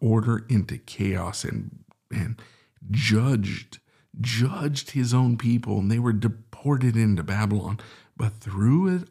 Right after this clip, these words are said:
all, we see the sustaining power. Beautiful, beautiful picture,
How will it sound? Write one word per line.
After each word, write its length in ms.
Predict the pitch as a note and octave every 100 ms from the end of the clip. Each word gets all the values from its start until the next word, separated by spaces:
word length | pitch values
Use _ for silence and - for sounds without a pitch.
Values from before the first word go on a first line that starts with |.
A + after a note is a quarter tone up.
| -
all, 520 | C#3 D#3 F2+ - G#2+ - _ _ _ _ _ -
we 220 | A2+ G2
see 300 | - - G#2+
the 180 | G2+ E2+
sustaining 1040 | - G2 - - - G2+ A#2 A#2+ A#2+ G#2+
power. 600 | G#2+ G#2+ G#2+ F2 D2 - _ _ -
Beautiful, 520 | A#2+ D3 C#3 G#2+ -
beautiful 440 | C2+ G2 - -
picture, 520 | - F2 E2+ - D#2